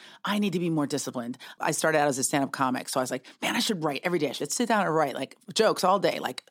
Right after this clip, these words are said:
three hours a day, write jokes, write jokes." And I just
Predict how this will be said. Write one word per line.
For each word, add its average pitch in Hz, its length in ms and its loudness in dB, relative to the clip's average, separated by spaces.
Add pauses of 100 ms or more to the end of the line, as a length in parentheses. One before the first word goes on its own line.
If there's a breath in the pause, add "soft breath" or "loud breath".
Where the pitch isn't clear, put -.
(260 loud breath)
three 269 140 4
hours 247 160 6
a 190 40 2
day, 151 120 4
write 165 200 2
jokes, 151 180 2
write 147 140 0
jokes." - 220 -6 (340 loud breath)
And 202 100 2
I 240 60 4
just 240 200 0